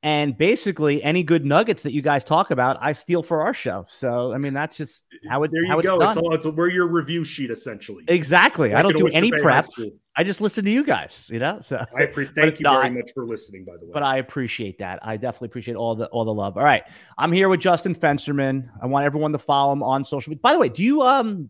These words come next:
Speaker 1: do you focus on any other social media platforms? You do any, uh, vertical video for, like, TikTok or Instagram? Like, what's, uh, or are you mostly, like, a Twitter guy? What's your favorite medium to produce fantasy football content?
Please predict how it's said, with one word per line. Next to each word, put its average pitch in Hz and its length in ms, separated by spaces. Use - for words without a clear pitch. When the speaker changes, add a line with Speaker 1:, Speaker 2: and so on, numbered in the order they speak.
Speaker 1:
do 196 80
you 214 60
focus 247 340
on 220 100
any 196 200
other 190 120
social 190 360
media 185 200
platforms? 165 720
You 151 60
do 165 200
any, 160 220
uh, 139 300
vertical 143 380
video 139 320
for, - 100
like, 110 160
TikTok 151 540
or 104 80
Instagram? 147 520
Like, 131 180
what's, 202 280
uh, 180 100
or 156 180
are - 20
you 160 220
mostly, 165 460
like, 131 120
a 110 60
Twitter 175 340
guy? 160 220
What's 196 200
your 226 120
favorite 156 340
medium 135 320
to - 100
produce 120 460
fantasy 135 300
football 113 280
content? - 400